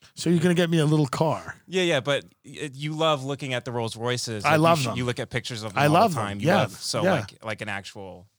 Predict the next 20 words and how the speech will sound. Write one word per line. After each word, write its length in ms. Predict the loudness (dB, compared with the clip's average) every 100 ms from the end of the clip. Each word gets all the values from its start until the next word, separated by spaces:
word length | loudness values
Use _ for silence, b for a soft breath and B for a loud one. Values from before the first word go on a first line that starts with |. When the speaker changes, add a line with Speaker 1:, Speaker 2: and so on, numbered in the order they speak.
| _
Speaker 2:
So 320 | -20 -20 -4
Speaker 1:
Well, 120 | 4
that's 200 | 6 6
sweet. 400 | 2 2 2 -2
Speaker 2:
Yeah, 240 | -8 -12 -10
or 300 | -2 2 2
an 100 | 2
ornament, 480 | 2 0 2 0 0
a 40 | 0
Rolls 280 | 0 0
Royce 200 | -2 -4 -4
ornament. 480 | -4 -4 -4 -8
Katie 420 | -8 -8 -8 -12 -16 _
mentioned, 400 | -14 -12 -12 -16
which 180 | -16 -18
was 120 | -18
funny 320 | -14 -12 -12 -16
because 340 | -18 -18 -18
of 100 | -18
the, 220 | -20 -20